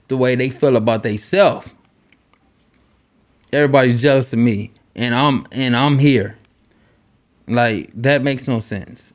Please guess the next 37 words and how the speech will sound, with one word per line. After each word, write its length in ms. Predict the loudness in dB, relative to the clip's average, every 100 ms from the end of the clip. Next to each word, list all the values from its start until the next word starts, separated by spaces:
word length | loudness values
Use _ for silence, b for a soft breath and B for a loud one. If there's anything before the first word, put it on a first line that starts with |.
| -10
And, 440 | -6 -4 -4 -4 -4
um, 360 | -4 -6 -10 -16 _ _ b b b b _
for 180 | -8
somebody 420 | -4 -2 0 0 -2
to 60 |
sit 260 | -6 -12 -8
there 160 | -8
and, 180 | -8 -10 -12
and, 240 | -12 -12 _ -12
and, 560 | -10 -10 -10 -12 -14
uh, 380 | -12 -12 -12 -14 -20 _ _ _ _ _ _ _ _ _ _ _ _ _ _ _ _ _ _ _ _ -20
call 320 | -12 -4 -4 -4
somebody 480 | -8 -6 -4 -6 -8
and 140 | -14
sit 320 | -14 -14 -12
there 100 | -12
and 120 | -12
say 120 | -12 -12
that 180 | -10 -12
before 560 | -16 -12 -8 -8 -12 -12
thirty 200 | -10 -8
minutes. 280 | -10 -12 -16 b b b b _ _ _ _ _ -12
My, 440 | -6 -4 -2 -4 -6 -12
I 140 | -8 -4
know 160 | -4
my 160 | -4 -4
brother, 320 | -4 -6 -6
he 560 | -10 -6 -6 -4 -6 -6
has 320 | -6 -6 -6
never, 460 | -8 -6 -4 -6 -6
they 160 | -6 -4
never 300 | -4 -4 -4
asked 320 | -4 -6 -10
him 200 | -10 -8
any 220 | -6 -8
questions 580 | -8 -8 -8 -10 -12 -10
about 400 | -8 -8 -8